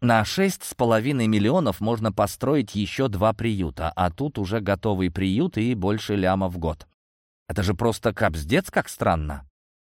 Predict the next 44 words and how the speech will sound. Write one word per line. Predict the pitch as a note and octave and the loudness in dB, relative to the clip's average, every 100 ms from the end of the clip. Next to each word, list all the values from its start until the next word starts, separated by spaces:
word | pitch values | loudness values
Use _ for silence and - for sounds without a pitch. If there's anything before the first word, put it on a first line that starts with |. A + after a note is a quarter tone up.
| _ - | _ -2
«Вот | F2+ E2+ E2 | 0 0 2
я | G2 | 2
и | A2+ | 4
хотел | A2 F3 F#3 G3 G#2 | 4 2 2 2 2
у | F2 | 0
тебя | F#2+ E2 D#2+ | 0 0 0
узнать, | D#2 D#2 D#2+ D#2+ | 0 0 0 -2
а | E2 | -2
как | B2+ D#3 A#2+ | 0 0 0
у | |
нас | G2 G2 - - | 0 0 -2 -8
с | |
приютами? | - C3 C3 F2+ D#2 D2 C#2 D#2 | -2 0 2 0 -2 -8 -8 -2
Я | F#2 | -2
слышал, | F2 F#2+ F#2 F2+ | 0 -2 -2 -2
что | - F#2 | 0 0
империя | F#2 F2 G2+ G#2 G2+ | 2 2 2 4 4
заботится | F#2 F#2+ G2 F2 - E2+ | 4 2 0 -4 -4 -4
о | |
сиротах. | D2+ E2 D#2 D2 D#2+ - _ | -4 -4 -4 -6 -10 -14 _
Куча | - B2+ C#3 D3 | 2 4 4 2
социальных | C#3+ C3 C3 C3 C3 B2 | 0 2 4 4 4 0
программ | B2+ B2 G#2+ A#2+ | 2 2 4 2
для | A2 A2 | 2 2
них. | F#2 D2 - _ | 0 -4 -12 _
Но | F2+ F2+ | -4 -2
вот | F2+ | 0
вопрос, | G#2+ A2+ G2+ - - | 0 0 -2 -4 -2
насколько | G2 F#2+ - C3 C3 A#2+ | -2 -2 0 0 2 0
всё | C3+ | 2
это | B2 A#2 A#2+ | 2 4 4
актуально?» | A#2 C3+ C3+ A#2+ F2 C2+ - _ | 2 2 4 4 2 -2 -8 _
«Да | F2+ D#2+ F2+ | -4 0 0
всё | - - - F2+ G#2 | -2 -8 -6 0 2
у | D3 | 2
нас | D3 C3+ | 0 -2
с | - | -4
этим | A#2+ - E2 | -4 -2 -2
прекрасно. | D#2+ - E2+ G2+ - D#3 D#3 | -4 -4 0 0 -2 -6 -8
И | F2 | -6
с | D#2+ | -4
домами | D#2 F2 G2+ A#2 | -2 0 0 0
для | F#2 F#2 | 0 0
инвалидов, | E2+ D#2+ D#2+ G#2+ A#2+ | 0 0 0 -2 -4